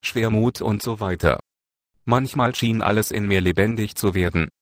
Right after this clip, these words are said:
Eine Halluzination verdrängte in wilder Abwechslung die andere.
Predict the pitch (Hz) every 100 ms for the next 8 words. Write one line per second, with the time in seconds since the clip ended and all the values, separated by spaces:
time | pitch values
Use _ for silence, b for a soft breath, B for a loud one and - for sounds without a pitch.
0 | _ _ _ _ _ 120 123 123 110 92
1 | 90 - 113 113 - 104 104 123 101 92
2 | 101 131 - 92 98 92 90 90 98 110
3 | - 120 - 104 98 90 98 110 107 95
4 | 85